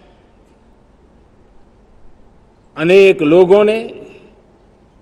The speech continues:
अपने परिवारजन खोए हैं, संपत्ति खोई है,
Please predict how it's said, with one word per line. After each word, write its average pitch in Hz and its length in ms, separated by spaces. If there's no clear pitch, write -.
अपने 160 340
परिवारजन 160 800
खोए 175 460
हैं, 190 440
संपत्ति - 680
खोई 190 380
है, 208 400